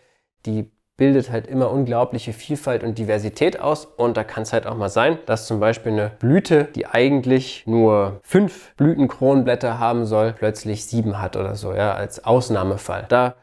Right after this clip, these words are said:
gibt's ja so Beispiele, was halt so passieren kann einfach, dass Pflanzen plötzlich so ein bisschen anders sind, als eigentlich ihre Art im Regelfall ist. Und ja, das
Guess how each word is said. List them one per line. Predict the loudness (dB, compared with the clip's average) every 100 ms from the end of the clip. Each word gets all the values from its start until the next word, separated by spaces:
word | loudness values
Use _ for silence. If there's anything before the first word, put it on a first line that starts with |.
| _
gibt's | 0 0 4
ja | 4
so | 6 4 2 -2 _
Beispiele, | 0 0 0 0 2
was | 0 -2 0
halt | 0 0
so |
passieren | -4 -6 0 4 4 2
kann | -4 -6
einfach, | -4 -6 -4 -4 -4 -10 _ -8
dass | -8 -2
Pflanzen | 2 2 0 -6
plötzlich | 0 0 0 -6
so | -4
ein | -2
bisschen | -2 -2 -6 -2
anders | 0 0 -2
sind, | -4 -6 -4
als | -6 -6 -6
eigentlich | -6 -6 -8 -8
ihre | -6 -4
Art | -4 -4 -6 -12
im | -6
Regelfall | -2 -2 -2 -4 -4 -4
ist. | -6 -16 -20 _ _ _ _ _ _
Und | 2 2 2 -2 -10 -20 _ _ _ _ _ _ _ _ _ _ _ _ _
ja, | -2 0 0
das | 2 2 2 -12